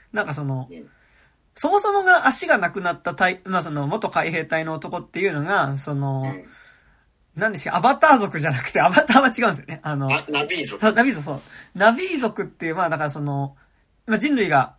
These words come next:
Speaker 1: 侵略、侵略しようとしている、その、パンドラっていう惑星に元々住んでるその青い巨人がいて、
Speaker 2: うん。
Speaker 1: で、まあ、その、ナビー族のクローン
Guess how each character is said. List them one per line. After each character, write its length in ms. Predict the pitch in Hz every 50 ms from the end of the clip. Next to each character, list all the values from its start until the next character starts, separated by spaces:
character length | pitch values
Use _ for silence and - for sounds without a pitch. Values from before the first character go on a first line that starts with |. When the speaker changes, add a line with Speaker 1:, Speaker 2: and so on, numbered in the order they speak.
| _
Speaker 1:
侵 320 | - - - 233 220 220 220
略、 220 | 220 220 220 -
侵 160 | - - 233
略 180 | 226 233 240 226
し 120 | - -
よ 80 | 302 285
う 60 | -
と 100 | - 170
し 100 | 143 -
て 120 | - 156 147
い 60 | 135
る、 140 | 139 131 127
そ 120 | - 156
の、 380 | 147 143 143 143 139 139 135 - - - - _ -
パ 140 | - 202 214
ン 80 | 226
ド 100 | 220 226
ラ 100 | 214 214
っ 100 | 214 - _
て 120 | - 226
い 80 | 208 202
う 40 | 190
惑 180 | 196 196 - -
星 160 | - 202 190
に 100 | 190 190
元 220 | 185 196 208 302
々 180 | 294 330 359 339
住 140 | 339 392 381
ん 40 | 262
で 60 | 202
る 60 | 170
そ 100 | 151 156
の 180 | 147 139 - -
青 180 | 165 202 226
い 120 | 196 151 139
巨 120 | - 156
人 360 | 139 147 147 139 139 139 135 - _ _ _ _ _ _ _ _ _ _ _ -
が 80 | 135
い 60 | 135 143 - 226
て、 280 | 202 185 170 - - _ _ -
Speaker 2:
う 40 | 247
ん。 20 |
Speaker 1:
で、 60 | 262
ま 100 | 294 320
あ、 40 | 226
そ 120 | 220 220
の、 320 | 202 202 202 202 196 - _ _ - - - - - _ _ _ _ _ _ _ _ _ _ _ _ _ _ _
ナ 140 | - 226 254
ビ 160 | 269 330 339
ー 60 | 359 349
族 200 | 339 285 285 320
の 120 | 320 320
ク 220 | 320 - - 247
ロ 240 | 240 320 349 285 202
ー 20 | 143
ン 160 | 135 143